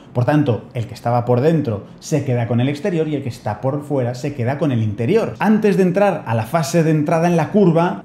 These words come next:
Pecco Bagnaia aún seguía en línea de Alex Márquez. Y aquí viene uno de los puntos más importantes de todas las declaraciones que estuve leyendo ayer sobre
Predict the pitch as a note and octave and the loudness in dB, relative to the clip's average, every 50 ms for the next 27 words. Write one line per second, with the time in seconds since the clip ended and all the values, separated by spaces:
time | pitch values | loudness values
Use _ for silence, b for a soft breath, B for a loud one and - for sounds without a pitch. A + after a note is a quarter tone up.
0 | - - G#3 G#3 A#3 A3 G#3+ G3 F3+ F3 F3+ F#3 F3+ F3+ - - - C#3 D3 D3 | -4 -2 0 2 2 0 0 0 0 0 0 0 -2 -4 -8 -10 -6 -2 2 2
1 | E3 G3 A3 A3+ A3 - - - C#3 B2+ C3 D3+ E3+ F3+ F3 E3+ F3 - - - | 4 4 4 2 0 0 -2 -2 -2 0 0 0 0 0 0 0 -2 -4 -10 -10
2 | - - C3+ C3 C3 C#3 D3 D#3 F3 F3 E3+ D#3+ D#3 D#3 D#3+ - G#2 A#2 A2+ A#2 | -2 0 2 2 4 4 4 4 4 4 4 4 2 2 0 -2 -2 -2 0 0
3 | A#2 B2+ C3 B2 A2 - - - G#2+ A2 C#3+ E3+ E3+ - A2 G2 F2+ - - E3 | 2 2 0 0 -2 -4 -6 -4 -2 0 0 0 -2 -4 -6 -10 -10 -6 -4 -4
4 | D3+ - A3 G#3+ A3 A3+ G#3+ G#3+ G#3+ G#3+ G#3+ G#3 G#3 G3+ F3 - - G3 G3+ F#3+ | -2 0 2 4 4 6 6 4 4 4 4 4 4 2 0 0 0 0 2 2
5 | G3+ G3 D#3+ E3 C#3 C#3+ E3+ F#3+ F3 F3 - F#3+ F3+ F3 E3+ E3+ E3+ E3+ F3 E3+ | 2 2 4 4 4 4 4 2 0 -2 -2 -2 -2 0 0 0 -2 0 0 0
6 | E3+ D#3 - F3+ E3+ C3+ C#3+ C3 - D#3 D#3+ E3+ F3+ E3+ D#3 C3+ A#2+ C#3 B2+ C#3 | 0 0 0 -2 -2 -2 -4 -2 -2 -2 -2 -2 -2 -2 0 0 0 0 0 0
7 | C#3 C#3 D3 C#3+ F3 F3 D#3+ D#3 D#3+ D#3+ - C3+ A#2+ - - D#3 D3 D3+ D#3 D#3 | 0 -2 -2 0 0 2 2 2 2 0 -2 -4 -4 0 0 0 2 2 2 2
8 | D3+ D3+ D#3+ E3+ D#3+ C#3+ C3 C3+ C3+ C3 - - C#3 B2+ C3 C#3+ C#3+ C#3+ D3 | 2 2 2 2 2 2 2 0 -2 -2 -4 -2 0 0 0 0 0 -2 -4